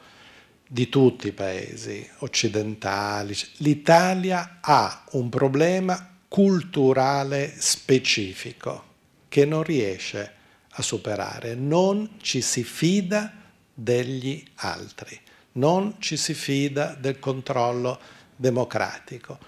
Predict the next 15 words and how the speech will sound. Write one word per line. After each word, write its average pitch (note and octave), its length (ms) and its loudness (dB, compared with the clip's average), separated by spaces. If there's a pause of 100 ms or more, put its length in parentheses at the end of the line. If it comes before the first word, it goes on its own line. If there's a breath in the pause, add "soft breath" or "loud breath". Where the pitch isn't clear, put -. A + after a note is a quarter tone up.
(160 loud breath)
non G3+ 500 4
ci - 140 -2
si D#3+ 200 0
fida D3+ 600 -2
della C3 300 -4
trasparenza, - 1000 -8 (540 loud breath)
non G#3 440 2
ci E3+ 160 0
si - 160 2
fida D#3+ 600 2
dei C#3 220 4
criteri D3 760 0
oggettivi C#3 1000 -2
di C#3 200 -2
merito, B2+ 800 -2